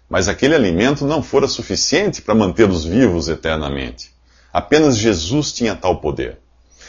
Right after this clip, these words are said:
Ele diz, "Eu sou o pão vivo que desceu do céu. Se alguém comer desse pão, viverá para sempre." Fica mais fácil entender esta afirmação se você fi-, fizer um paralelo entre o, o, o pão natural e Jesus.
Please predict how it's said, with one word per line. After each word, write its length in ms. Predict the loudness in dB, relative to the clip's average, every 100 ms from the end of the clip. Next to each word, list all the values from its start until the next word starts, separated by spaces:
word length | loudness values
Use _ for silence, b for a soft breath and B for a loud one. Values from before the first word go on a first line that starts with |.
| b b
Ele 220 | 6 6
diz, 540 | 4 2 0 -4 -6 _
"Eu 200 | 4 4
sou 480 | 2 4 6 4 0
o 80 | -8
pão 400 | -4 0 2 2
vivo 420 | 4 2 0 -12 -18 _ _ _
que 60 | -4
desceu 460 | 0 2 4 4 4
do 100 | 0
céu. 380 | -2 -4 -4 -6
Se 160 | 0
alguém 320 | 2 4 2
comer 400 | 4 4 6 6
desse 300 | 6 2 0
pão, 320 | 0 2 2 2
viverá 440 | 2 4 4 2
para 200 | 2 -2
sempre." 500 | 0 2 2 0 -10 -16 B B B B
Fica 200 | 0 2
mais 240 | 4 2
fácil 340 | 2 2 2 0
entender 300 | 0 2 2
esta 240 | 2 -2
afirmação 500 | -4 -4 -2 0 0
se 100 | 2
você 280 | 0 2 0
fi-, 120 | -4
fizer 300 | -4 0 0
um 180 | 0 -2
paralelo 640 | 0 4 4 4 2 2
entre 220 | 0 0 -2
o, 140 | -2 B B B
o, 260 | 2 2 2
o 40 |
pão 240 | 4 4 4
natural 640 | 2 2 4 4 2 -4 _ _ _ _ _ _ _ _ _
e 100 | -4
Jesus. 640 | 0 2 2 2 -2 -12